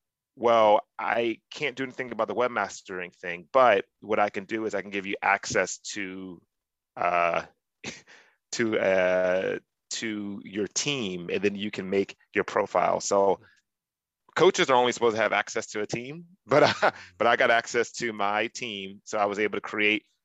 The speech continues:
my team's profile. Then I was able to create my own profile so that I could, um, and then after that, I emailed meet directors so that I can get into,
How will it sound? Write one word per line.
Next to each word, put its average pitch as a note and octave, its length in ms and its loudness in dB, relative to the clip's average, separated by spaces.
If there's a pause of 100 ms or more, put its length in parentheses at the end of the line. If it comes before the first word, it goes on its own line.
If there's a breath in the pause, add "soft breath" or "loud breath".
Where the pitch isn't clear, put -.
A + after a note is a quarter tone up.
(300)
my F#2+ 200 -6
team's A#2+ 340 -10
profile. F#2+ 480 0
Then G2 120 -4
I G2+ 40 0
was G2 120 -4
able F#2+ 140 -4
to F#2+ 60 -8
create G2+ 240 -8
my G2+ 260 0
own G2 220 -2
profile F2+ 680 -4 (100)
so A#2+ 300 2
that G2 300 2 (520 soft breath)
I G2 280 2
could, G2+ 280 -4
um, F2+ 360 -4
and A2+ 80 -8
then C3+ 80 -2
after C3+ 280 0
that, G#2+ 140 2
I G2+ 80 -2
emailed A2 340 -8
meet G#2+ 160 -14
directors F2+ 640 -10 (220)
so G#2+ 240 -2
that G2+ 140 0
I F#2 120 2
can G2 220 -6
get G2+ 180 -2
into, F#2+ 640 -8